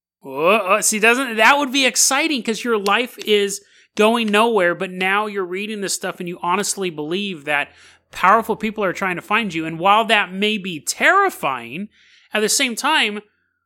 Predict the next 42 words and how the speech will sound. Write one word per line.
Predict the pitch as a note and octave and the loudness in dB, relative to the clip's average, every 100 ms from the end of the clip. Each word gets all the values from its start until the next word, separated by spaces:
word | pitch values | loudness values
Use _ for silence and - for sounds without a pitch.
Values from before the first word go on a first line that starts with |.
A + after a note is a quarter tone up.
| _ | _
let's, | A#3+ A#3 C#4 | -2 0 0
if | B3 C4+ | 0 4
you're | F#4+ | 2
reading | E4 D4+ C#4+ | 4 2 2
this | C4+ - | 0 0
and | G#3+ | -2
you're | |
sixty-five, | F#3 - - F#3+ D#3 A3+ G3+ D3+ | -2 -2 -2 -6 0 4 4 2
that'd | F#3 | -4
be | F3 | -4
super | D3 C#4+ C4 | -8 -6 -4
spooky, | E3+ - B2+ C3+ | -6 -8 -14 -6
right? | D3+ G#3+ | -4 -4
'Cause | G3 | -4
you're | G#3 A3 | -2 2
not | B3+ | 2
really | A#3 G3 | 2 -2
gonna | F#3+ | -2
be | F3 | -2
able | D#3 | -2
to | C#3+ | 0
run | G3 D4 | 0 0
anywhere. | G#3 D3 C#3 | -2 -4 -6
But | D3+ | -8
if | C4 | -8
you're | D#4+ | -10
twenty-five, | - A3+ A#3+ - E3 F3 G#3 | -8 -8 -8 -4 0 2 0
if | E3+ | -6
you're | F#3 | -10
nineteen, | D3+ D#3 F3 - - D#3 F3 G3 _ _ _ - | -6 -6 -6 -10 -12 -12 -14 -16 _ _ _ -14
you're | D#3 | -10
reading | C#3+ D#3 F3+ | -6 -4 -4
this | F#3+ | -6
stuff, | - G#3+ G3+ | -4 -4 -4
you | F3+ | -4
don't | F#3 | -4
have | G3 E3+ | -2 -4
anything | F3 F#3 G#3 E3+ | -6 -6 -8 -8
to | D3+ | -8
run | C#3+ E3+ | -4 -2
away | D#3+ D#3+ | -2 -4
from. | D#3 - D3 C#3+ D#3+ | -6 -8 -4 -4 -4